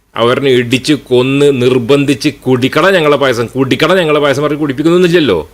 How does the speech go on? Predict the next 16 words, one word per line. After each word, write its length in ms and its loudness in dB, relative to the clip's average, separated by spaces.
വേണമെങ്കിൽ 340 0
കുടിച്ചാൽ 340 0
മതിയല്ലോ, 420 0
കുടിച്ചിട്ടില്ലെങ്കിൽ 460 0
അത്രയും 280 0
നല്ലത്. 400 2
ഏ, 220 -2
കാരണം 120 0
ഇതുപോലത്തെ 420 2
തീവ്രവാദികളുള്ള 760 2
സ്ഥ-, 200 2
സ്ഥലത്ത് 400 0
പിന്നെ 420 2
പായസം 320 0
ഒന്നും 120 0
കൊടുക്കാതിരിക്കാനല്ലേ. 680 0